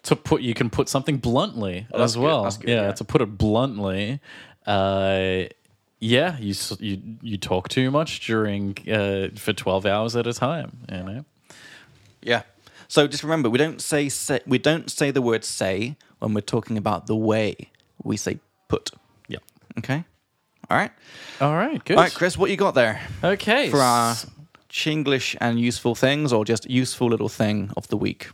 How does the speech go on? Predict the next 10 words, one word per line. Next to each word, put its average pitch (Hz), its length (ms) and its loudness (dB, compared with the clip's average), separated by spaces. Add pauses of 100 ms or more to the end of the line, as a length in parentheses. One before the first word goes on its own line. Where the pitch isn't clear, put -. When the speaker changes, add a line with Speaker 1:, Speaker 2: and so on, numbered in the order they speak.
Speaker 1:
All 107 200 4
right. 101 340 0
So, 104 300 2
uh, 101 400 0
today, 127 800 -2
our 104 500 2
useful 104 400 -2
little 98 260 0
thing 117 380 -2 (400)
is 123 380 0